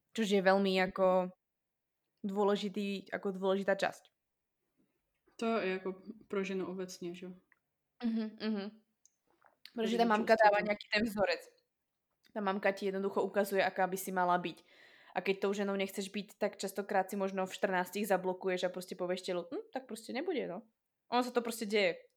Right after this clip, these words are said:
Speaker 1: Nikto tomu neverí, <laughs> ale ja tie príklady mám tých žien, takže kľudne sa príďte spýtať.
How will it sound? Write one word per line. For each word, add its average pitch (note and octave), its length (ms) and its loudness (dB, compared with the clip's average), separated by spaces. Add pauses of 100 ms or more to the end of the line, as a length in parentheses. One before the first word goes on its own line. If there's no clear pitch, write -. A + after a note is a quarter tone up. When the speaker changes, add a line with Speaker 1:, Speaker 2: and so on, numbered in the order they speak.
Speaker 1:
Nikto G#3+ 240 -2
tomu G#3 240 -2
neverí, G3+ 360 2
<laughs> F#3+ 40 6
ale A3 320 -2 (520)
ja C4 280 12
tie C4+ 160 2
príklady A#3+ 400 6
mám G#3+ 240 0
tých G3 200 -6
žien, F3 200 -2
takže F#3+ 280 -8
kľudne A3 280 -10
sa F3+ 80 -2
príďte G#3 300 -12
spýtať. G3 320 -8